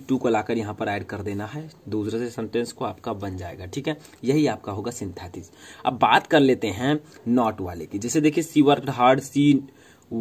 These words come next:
she did not want to earn money, ठीक है। तो इसको हम कैसे बनाएंगे अभी समझते हैं।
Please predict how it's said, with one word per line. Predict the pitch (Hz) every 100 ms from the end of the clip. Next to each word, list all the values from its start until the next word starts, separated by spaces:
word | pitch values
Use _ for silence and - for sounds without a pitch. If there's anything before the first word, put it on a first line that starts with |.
| 113 _ _ -
she | - - 139 156 143
did | 123 123
not | 120 120 131 - 143 - - - - 107
want | 113 123 131
to | - 123
earn | 117 117
money, | 113 110 113
ठीक | 165
है। | 190
तो | -
इसको | 156 - 156
हम | 110
कैसे | 95 -
बनाएंगे | 104 92 98 123
अभी | 131
समझते | 98 92 - -
हैं। | 92